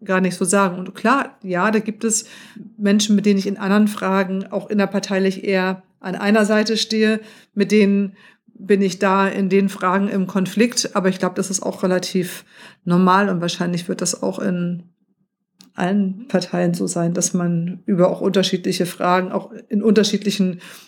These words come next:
Konstellationen in der Debatte und in der Diskussion ist. Ich fühle mich jedenfalls nicht zwischen irgendwelchen Stühlen, sondern ich würd mal sagen, ich finde, ich habe begründete Positionen, die ich, ähm, ähm, auch mit sehr großer Überzeugung so vertrete und, ja, und wo ich auch froh bin, dass vielleicht,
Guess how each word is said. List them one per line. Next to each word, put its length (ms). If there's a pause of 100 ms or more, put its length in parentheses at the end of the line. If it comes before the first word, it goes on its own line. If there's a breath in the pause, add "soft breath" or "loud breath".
(120)
Konstellationen 1120 (280 loud breath)
in 100
der 100
Debatte 380
und 100
in 60
der 100
Diskussion 540
ist. 80
Ich 120
fühle 160
mich 140
jedenfalls 400
nicht 260
zwischen 320
irgendwelchen 420
Stühlen, 480
sondern 200
ich 100
würd 100
mal 120
sagen, 300 (520 loud breath)
ich 180
finde, 200
ich 160
habe 340
begründete 500
Positionen, 760
die 160
ich, 200
ähm, 300 (420 loud breath)
ähm, 300
auch 200
mit 160
sehr 140
großer 240
Überzeugung 560
so 140
vertrete 760
und, 400 (480 soft breath)
ja, 160
und 240
wo 80
ich 160
auch 100
froh 280
bin, 180
dass 180
vielleicht, 500